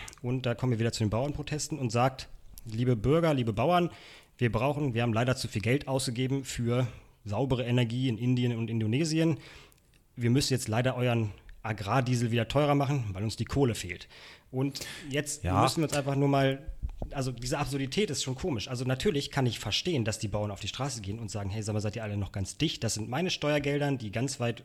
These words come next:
Speaker 1: weg irgendwo ausgegeben werden für, in Länder, die uns im Bruttosozialprodukt aus-, also überholen werden." In Sachen wie grüne Kühlschränke in Kolumbien,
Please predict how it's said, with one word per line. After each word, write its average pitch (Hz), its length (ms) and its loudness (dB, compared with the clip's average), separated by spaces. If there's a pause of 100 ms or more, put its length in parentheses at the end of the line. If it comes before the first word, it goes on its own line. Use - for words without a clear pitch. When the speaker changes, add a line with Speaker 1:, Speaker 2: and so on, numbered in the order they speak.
Speaker 1:
weg 120 260 -6
irgendwo 120 240 -2
ausgegeben 127 480 -4
werden 127 280 -2
für, 110 280 -2 (320)
in 104 140 4
Länder, 120 400 4
die 104 220 -4
uns 127 240 2
im 113 180 2
Bruttosozialprodukt 123 1120 0
aus-, 160 500 -4
also 110 340 -6 (100)
überholen 135 640 2
werden." 87 320 -10 (300)
In 117 160 4
Sachen 143 460 0
wie 120 140 -2
grüne 156 460 2
Kühlschränke 143 920 0
in 127 240 0
Kolumbien, 120 760 0